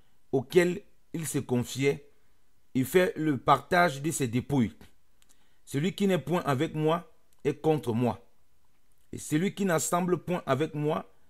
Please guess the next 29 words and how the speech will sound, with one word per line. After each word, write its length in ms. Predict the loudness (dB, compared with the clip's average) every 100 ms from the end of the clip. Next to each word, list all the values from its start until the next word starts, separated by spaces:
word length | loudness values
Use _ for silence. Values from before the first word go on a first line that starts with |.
| -20 -10 -6
il 200 | -6 -6
disperse. 720 | -8 -2 0 0 -2 -14 -16 -20 -20 -20 -20 -20 -20 -20 -20 -20 -20 -20 -20 -2
Quand 180 | 2 4
l'esprit 480 | 4 2 0 -2 -2
immonde 500 | -2 0 0 0 -4 -14 -20 -12 0
est 100 | 0
sorti 520 | 2 2 0 -4 2
d'un 220 | 4 4
homme, 300 | 2 -2 -8 -14 -20 -20 -20 -20 -20 -4
il 200 | 2 2
va 320 | 4 4 2
par 320 | 0 2 2 2
des 120 | 0
lieux 220 | 0 -2
secs, 360 | 0 -2 -4 -12 -20 -20 -20 -20 -20 -20
cherchant 720 | -4 0 0 -2 -2 -2 -2 -6
du 220 | -2 0
repos, 500 | 2 0 0 -2 -6 -20 -20 -20 -20 -20 -20 -6
et 120 | -2 0
n'en 220 | 0 0
trouva 400 | -2 2 4 4
point. 360 | 2 0 0 -4 -16 -20 -20 -20 -20 -20 -20 -20 -12 -2
Il 220 | -2 -2
dit, « 300 | -4 -4 -6 -14 -20 -20 -20 -20
Je 220 | -6 2
retournerai 800 | 2 4 2 0 -2 0 2 2
dans 200 | 2 2
ma 120 | 2 2
maison, 420 | 0 0 -2